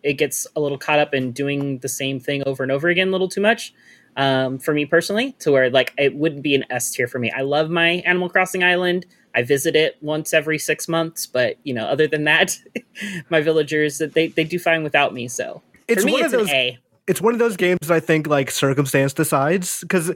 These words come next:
Speaker 1: Mm-hmm.
Speaker 2: Animal Crossing New Horizons without the pandemic probably would not have been a cultural
Speaker 1: Nope.
Speaker 2: like, touchstone. But it, there was a pandemic, and Animal Cro-,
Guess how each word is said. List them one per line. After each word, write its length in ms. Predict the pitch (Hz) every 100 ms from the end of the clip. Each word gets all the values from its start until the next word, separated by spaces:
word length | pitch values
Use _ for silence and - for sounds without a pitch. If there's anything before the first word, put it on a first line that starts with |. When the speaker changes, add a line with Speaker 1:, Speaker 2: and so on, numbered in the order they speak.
| - - - _ -
Speaker 1:
Mm-hmm. 140 | 160
Speaker 2:
Animal 280 | 214 254 254
Crossing 280 | 226 220 185
New 140 | 196
Horizons 480 | 180 165 156 180 139
without 280 | 151 139 139
the 80 | 160
pandemic 580 | 156 147 139 202 - -
probably 420 | 147 151 147 156
would 180 | 147 131
not 220 | 127 127
have 140 | 135
been 160 | 127 120
a 80 | 117
cultural 460 | - 117 - 123
Speaker 1:
Nope. 200 | 135 -
Speaker 2:
like, 200 | 117 104 -
touchstone. 560 | - - 233 233 254 - - _ _
But 300 | - 143 143 _ -
it, 280 | 160 135 -
there 140 | 165
was 240 | 151 151
a 60 | 147
pandemic, 680 | - - 175 196 196 151 127
and 500 | 170 151 147 143 -
Animal 220 | 147 151
Cro-, 160 | 147